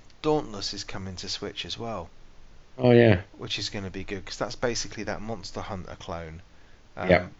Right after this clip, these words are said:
Speaker 1: but it's actually supposed to be re-, it's free to play. It's supposed to be really, really good. So, um,
Speaker 2: There we go.
Speaker 1: hopefully, ah.
Speaker 2: Even
Speaker 1: Yeah,
Speaker 2: more so.
Speaker 1: yeah. Knock
Speaker 2: So,
Speaker 1: it
Speaker 2: yeah,
Speaker 1: out
Speaker 2: I
Speaker 1: of the
Speaker 2: mean,
Speaker 1: park.
Speaker 2: and, and I've got, obviously, my Xbox, which seems to just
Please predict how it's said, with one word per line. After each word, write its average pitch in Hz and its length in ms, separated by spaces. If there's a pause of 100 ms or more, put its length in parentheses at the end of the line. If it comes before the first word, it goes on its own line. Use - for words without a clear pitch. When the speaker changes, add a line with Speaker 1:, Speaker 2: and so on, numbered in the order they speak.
(140)
Speaker 1:
but 113 100
it's 104 120
actually 110 280
supposed 104 220
to - 40
be 110 80
re-, 101 80
it's 104 100
free 127 200
to 101 100
play. 90 260
It's - 80
supposed 117 220
to 117 60
be 107 60
really, 104 140
really 104 200
good. 104 240
So, 98 320 (240)
um, 98 440 (920)
Speaker 2:
There 87 120
we 95 100
go. 131 120
Speaker 1:
hopefully, 143 220 (300)
ah. 233 260 (680)
Speaker 2:
Even 101 140 (140)
Speaker 1:
Yeah, 104 40
Speaker 2:
more 127 160
so. 104 240
Speaker 1:
yeah. 85 80 (460)
Knock 147 140
Speaker 2:
So, 131 60
Speaker 1:
it 127 60
Speaker 2:
yeah, 120 140
Speaker 1:
out 110 80
Speaker 2:
I - 20
Speaker 1:
of - 20
the 95 140
Speaker 2:
mean, 92 100
Speaker 1:
park. - 180
Speaker 2:
and, 98 460
and 104 120
I've 98 100
got, 101 240
obviously, 92 520 (220)
my 92 240
Xbox, - 380
which - 180
seems 87 260
to 85 80
just 82 200